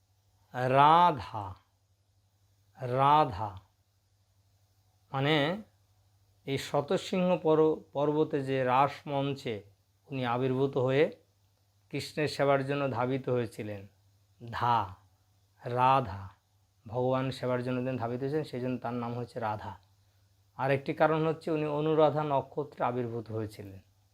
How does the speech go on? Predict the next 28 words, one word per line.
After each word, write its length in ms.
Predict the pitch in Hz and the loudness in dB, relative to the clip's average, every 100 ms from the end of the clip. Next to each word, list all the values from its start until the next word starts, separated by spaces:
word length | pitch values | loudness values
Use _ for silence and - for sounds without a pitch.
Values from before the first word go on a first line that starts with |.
| _ _ _ _ | _ _ _ _
সেই 300 | - - 135 | -18 -6 -2
জন্য 180 | 131 143 | 0 0
ওনার 240 | 135 127 131 | 2 0 0
নাম 240 | 131 127 | 0 0
হচ্ছে 260 | 131 - 123 | -2 -2 0
রাধা। 460 | 107 101 107 95 - _ _ _ _ _ _ _ _ _ | 0 0 -2 -4 -16 _ _ _ _ _ _ _ _ _
তো 400 | - 156 151 196 247 _ _ _ _ _ _ _ _ _ _ _ _ | 4 8 8 6 2 _ _ _ _ _ _ _ _ _ _ _ _
সেই 300 | - - 147 | -18 0 2
জন্যই 440 | 175 190 160 175 214 - - | 4 4 4 2 0 -8 -6
এই 80 | 135 | 2
রাধা 340 | 135 135 151 | 2 4 4
এবং 220 | 156 160 156 | 4 2 -4
কৃষ্ণ 340 | 147 - 151 | -10 -10 -10
কোনো 240 | 135 143 135 | -8 -6 -8
সাধারণ 640 | - 127 131 143 139 135 | -8 -6 -2 -2 -2 -6
মানব, 580 | 131 120 127 143 156 143 - _ - | -6 -2 0 2 2 0 -8 _ -8
মানা-, 300 | 127 131 135 | -4 -2 -2
মানবীর 520 | 123 127 135 135 139 | 0 0 2 2 2
মতো 340 | 131 127 139 | 0 -2 -4
যদি 180 | 127 127 | -4 -2
আমরা 220 | 123 123 | -2 -2
মনে 260 | 120 123 131 | -4 -4 -4
করি, 240 | 135 151 | -6 -8
তাহলে 320 | 170 123 113 110 | -6 -6 -6 -6
এটা 220 | 143 214 - _ _ _ _ | -6 -6 -10 _ _ _ _
মহা 320 | 120 123 123 | -8 -4 0
অপরাধ 380 | 139 117 123 135 | 0 2 2 2
হবে। 240 | 110 101 | 0 -4